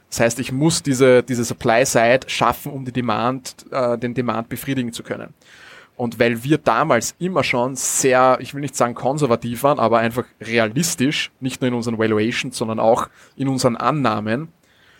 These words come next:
sind wir jetzt das, was früher immer so als, ich will nicht sagen P-E-Case belächelt wurde, aber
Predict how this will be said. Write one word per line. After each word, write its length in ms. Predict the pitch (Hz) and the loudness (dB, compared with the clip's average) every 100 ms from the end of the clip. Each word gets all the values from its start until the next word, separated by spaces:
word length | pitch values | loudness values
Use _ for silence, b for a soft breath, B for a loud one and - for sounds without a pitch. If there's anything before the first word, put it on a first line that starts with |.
| b | b
sind 400 | - - 156 139 | -8 -2 -2 2
wir 120 | 139 | 0
jetzt 680 | 120 117 113 - - - - - | 0 2 2 2 -4 -6 -6 -2
das, 280 | 127 139 | -2 0
was 100 | 147 | -2
früher 340 | - 131 151 147 | -4 -2 0 0
immer 260 | 143 139 127 | 0 -2 0
so 160 | 131 | 2
als, 280 | 123 117 - | 2 2 -4
ich 200 | 131 117 | -10 -8
will 160 | 123 123 | -6 -6
nicht 160 | 120 | -4
sagen 260 | 127 117 117 _ _ - | -4 -4 -6 _ _ -10
P-E-Case 640 | 131 131 123 - 120 - - | -10 -8 -8 -4 -2 -4 -4
belächelt 600 | 123 110 120 - 160 156 | -2 0 -2 0 -2 0
wurde, 380 | 151 165 202 170 | 2 4 2 0
aber 400 | 127 123 131 | 0 0 0